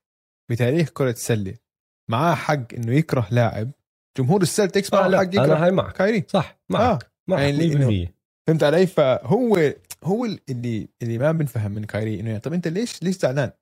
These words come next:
Speaker 1: لأنه مش فاهم ليش ماخدها شخصي أنت. عشان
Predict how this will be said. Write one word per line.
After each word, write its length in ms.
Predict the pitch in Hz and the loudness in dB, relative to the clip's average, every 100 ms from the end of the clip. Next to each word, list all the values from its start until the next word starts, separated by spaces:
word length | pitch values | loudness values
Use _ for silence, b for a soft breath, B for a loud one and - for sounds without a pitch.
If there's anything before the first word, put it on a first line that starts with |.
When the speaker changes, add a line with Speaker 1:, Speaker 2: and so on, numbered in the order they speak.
| _ _ _ _ _ _ _ _ _ _ _ - | _ _ _ _ _ _ _ _ _ _ _ -6
Speaker 1:
لأنه 280 | 143 143 156 | -6 0 2
مش 140 | 147 | 2
فاهم 280 | - 208 190 | 4 2 2
ليش 380 | - 139 196 - | 0 2 2 2
ماخدها 600 | 160 - 160 147 151 143 _ - | -2 0 2 4 4 2 _ -10
شخصي 420 | - 143 - 73 | -4 -4 -4 -8
أنت. 300 | 113 - 95 - _ _ - | -6 -8 -12 -14 _ _ -4
عشان 280 | 151 143 | 0 0